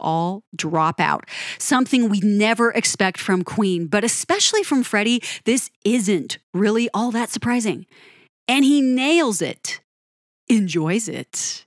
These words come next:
if I had to guess. There are so many shifts in key, improvised notes. Everything is so layered and phrased incredibly well. How many takes did this take? Or is Freddie just that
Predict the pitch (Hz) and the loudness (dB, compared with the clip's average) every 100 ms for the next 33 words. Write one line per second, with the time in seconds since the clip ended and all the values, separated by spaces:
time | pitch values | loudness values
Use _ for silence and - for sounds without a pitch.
0 | - 175 156 147 147 139 160 208 190 - | -6 -6 -6 -6 -6 -2 0 2 2 -2
1 | - - - 277 285 - 277 269 294 285 | -6 -6 0 2 2 0 0 0 0 0
2 | - 247 - 247 - 202 190 190 - - | 0 0 0 -2 0 0 0 -2 -6 -2
3 | 226 240 247 233 233 226 196 180 - - | 0 2 0 2 2 2 2 2 -2 -8
4 | - 247 240 285 247 240 196 190 196 - | 0 2 2 0 0 2 2 2 -2 -2
5 | 214 226 226 202 196 196 190 185 175 185 | 0 0 0 0 0 0 -2 -2 0 0
6 | 175 - 185 208 240 196 170 170 170 _ | -2 0 0 0 0 2 0 -2 -4 _
7 | _ _ _ _ - 240 359 381 269 247 | _ _ _ _ -2 2 4 2 0 -2
8 | 254 - 233 180 208 269 - - 302 415 | -4 -2 -2 0 0 0 -4 -2 0 0
9 | - - - - - - _ 214 240 233 | -2 -10 -12 -18 -20 -20 _ 2 2 0
10 | - 208 208 180 - 170 165 - | 0 0 0 -2 -2 -2 -2 -4